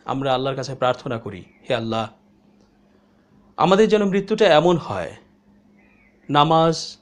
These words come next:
পড়তে পড়তেই যেন আমরা চলে যাই আপনার কাছে, অথবা কোরআন তেলাওয়াত করতে করতে, অথবা সেজদায় যখন লুটিয়ে পড়ি, তখন যেন আমাদের মৃত্যু হয়।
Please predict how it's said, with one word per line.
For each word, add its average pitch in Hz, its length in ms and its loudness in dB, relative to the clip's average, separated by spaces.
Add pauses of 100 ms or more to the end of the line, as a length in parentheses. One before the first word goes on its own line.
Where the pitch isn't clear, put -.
(320)
পড়তে 160 320 2
পড়তেই 135 360 -2
যেন 120 200 -2 (1120)
আমরা 110 260 -2
চলে 127 260 -4
যাই 110 120 -6
আপনার 95 300 -8
কাছে, - 380 -12 (180)
অথবা 160 440 -2 (720)
কোরআন 160 360 6
তেলাওয়াত 143 440 -2 (100)
করতে 139 280 -2
করতে, 87 380 -14 (580)
অথবা 120 460 -2 (640)
সেজদায় 151 500 4
যখন 160 280 0
লুটিয়ে 139 320 0
পড়ি, 117 360 -4 (840)
তখন 139 280 2
যেন 139 160 -4
আমাদের 117 340 -2
মৃত্যু 117 300 -10
হয়। 71 240 -8